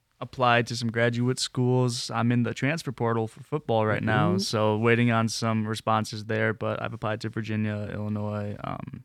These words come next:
Speaker 1: Baylor, and Florida International so far.
Speaker 2: And, uh, I'm planning on going to law school. I've been accepted to a few schools already.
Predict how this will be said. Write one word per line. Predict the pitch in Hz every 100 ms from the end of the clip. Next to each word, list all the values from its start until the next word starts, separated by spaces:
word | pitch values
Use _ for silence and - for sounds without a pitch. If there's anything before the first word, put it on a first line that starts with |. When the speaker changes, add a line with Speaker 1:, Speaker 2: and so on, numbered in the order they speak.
| _
Speaker 1:
Baylor, | 107 107 107 107
and | 107 104 101 101 -
Florida | 110 101
International | - - - - - 113
so | 120
far. | - 113 120 _ _ _ _ _ _ _ _ _ _ 101
Speaker 2:
And, | 104 104
uh, | 104 101 101 -
I'm | 107 120
planning | - 131 123
on |
going | 117 117
to | 107
law | 101 110
school. | - 131 139 139 -
I've | 107
been | 110 110
accepted | 104 - 104 - 107 -
to | 117 107 104
a | 101
few | 113 107
schools | - 113 110
already. | 107 107 104 110 117 117